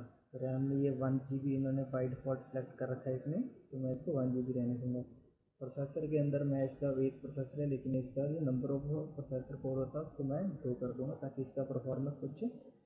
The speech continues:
बढ़ जाए। तो डीवीडी के अंदर जो इसने पा दिया है connect on power on लिखा है, जब भी मैं पीसी को on करूँगा इसको वर्चुअल मशीन को, तो ये अपने आप ऑटोमेटिकली डिटेक्ट हो जाएगा। और उसके बाद नीचे है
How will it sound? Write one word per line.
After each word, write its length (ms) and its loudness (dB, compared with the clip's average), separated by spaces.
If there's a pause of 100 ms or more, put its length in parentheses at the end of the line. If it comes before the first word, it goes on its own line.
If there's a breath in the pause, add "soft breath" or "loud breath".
(220)
बढ़ 160 -4
जाए। 180 0 (840)
तो 60 -12
डीवीडी 400 0
के 100 0
अंदर 240 4
जो 160 4
इसने 320 2
पा 180 2
दिया 240 2
है 60 2 (100)
connect 380 0
on 240 2 (240)
power 300 -2
on 160 2
लिखा 180 -2
है, 120 -2
जब 140 2
भी 120 2
मैं 180 4
पीसी 240 -2
को 100 0
on 200 0
करूँगा 380 0 (100)
इसको 240 -4
वर्चुअल 360 0
मशीन 320 0
को, 140 -2
तो 120 -2
ये 100 4
अपने 180 2
आप 220 -2
ऑटोमेटिकली 560 0
डिटेक्ट 340 -2
हो 120 4
जाएगा। 360 -4 (1300)
और 100 -8
उसके 240 -6
बाद 160 2
नीचे 300 0
है 180 0